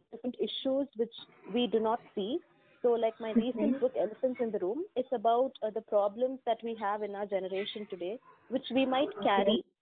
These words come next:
Speaker 1: to our next generation, and about career inequality and all these things. So when I see this, I want to address the issues which are unaddressed. So I think the things around me are my biggest inspiration, and what motivates me always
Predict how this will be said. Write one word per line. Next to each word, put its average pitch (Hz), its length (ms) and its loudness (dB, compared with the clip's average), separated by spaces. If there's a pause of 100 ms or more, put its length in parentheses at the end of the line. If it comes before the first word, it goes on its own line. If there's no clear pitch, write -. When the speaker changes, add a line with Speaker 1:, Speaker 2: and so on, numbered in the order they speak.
(180)
Speaker 1:
to 247 120 4
our 226 60 4
next 214 300 -4
generation, 190 680 -4 (100)
and 190 240 -10 (300)
about 214 400 2
career 240 260 4
inequality 196 960 -2 (300)
and 226 120 -4
all 254 240 2
these 233 280 -2
things. 196 260 -4
So 240 120 2
when 233 120 2
I 240 140 -2 (100)
see 262 140 -4
this, 311 260 2
I 247 100 4
want 247 220 -2
to - 100 -6
address 233 340 2 (100)
the 262 80 2
issues 247 420 -2
which 233 240 -2
are 220 220 2
unaddressed. 180 520 -2 (520)
So 269 80 6
I 262 100 4 (140)
think 359 260 -2 (180)
the 226 100 -2
things 294 280 2
around 214 420 0
me 302 300 -2
are 226 60 -2
my 220 160 -4 (180)
biggest 226 340 0
inspiration, 214 800 -4 (540)
and 226 280 0
what 285 280 4
motivates 294 600 -4
me 330 120 -4
always 254 440 -2